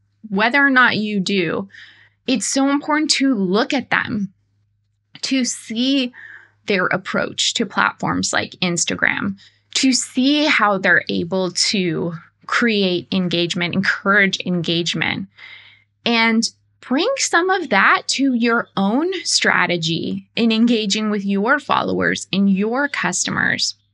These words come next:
'cause there's so much to learn. So reflect on this today.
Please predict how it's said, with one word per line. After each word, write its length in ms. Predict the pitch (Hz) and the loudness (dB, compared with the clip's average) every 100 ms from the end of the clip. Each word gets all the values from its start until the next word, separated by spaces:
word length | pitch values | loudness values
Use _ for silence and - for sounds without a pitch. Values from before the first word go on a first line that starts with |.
| _ - - - | _ -20 -20 -10
'cause 160 | - 247 | -2 2
there's 260 | 302 320 - | 4 2 0
so 260 | 294 302 | 2 2
much 380 | 381 349 - - | 0 -2 0 -2
to 140 | - | 0
learn. 600 | 269 226 226 151 - 247 - _ _ _ _ - - _ _ _ | 0 2 2 2 -2 -2 -6 _ _ _ _ -20 -20 _ _ _
So 300 | - - 302 | -6 0 0
reflect 600 | 269 330 381 339 403 427 | 2 2 2 0 0 2
on 280 | 339 349 254 | 2 4 4
this 340 | 196 214 - - | 2 0 -4 -8
today. 560 | - 180 170 - - | -4 -2 -2 -4 -10